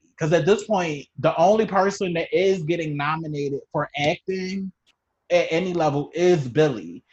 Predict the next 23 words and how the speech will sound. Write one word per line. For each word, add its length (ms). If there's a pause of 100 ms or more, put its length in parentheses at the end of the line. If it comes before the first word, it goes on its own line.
(260)
And 200
then 240
he 160
gets 300
to 120
invite 580
the, 540
the 100
trans 520
woman 280
as 220
his 200
guest. 460
So 140
it's 140
just 160
like, 200 (380)
they're 200
not 200
even 360
get, 280 (240)
getting 280 (120)
access 420